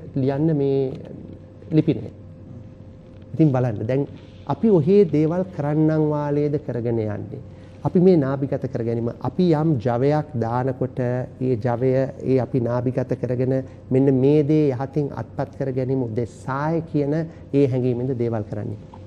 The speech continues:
මෙතනදී ලස්සන කියමනක් මට මතක් වෙනවා. අයෙකු යමක් කරන විට තමන් දරන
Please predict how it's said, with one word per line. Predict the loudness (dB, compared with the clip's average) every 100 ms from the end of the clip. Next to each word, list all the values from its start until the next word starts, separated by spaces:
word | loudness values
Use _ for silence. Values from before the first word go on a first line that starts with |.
| -2
මෙතනදී | 0 2 4 4 4 0 -14 -20 -14 -4
ලස්සන | -4 0 2 2
කියමනක් | 2 0 0 -2
මට | -4 -4
මතක් | -4 -4 -4
වෙනවා. | -2 -2 0 0 -2 -6
අයෙකු | -2 0 2 0
යමක් | 0 -2 -4
කරන | -8 -4 -4
විට | -2 -4
තමන් | -2 -2 0 0
දරන | -2 0 0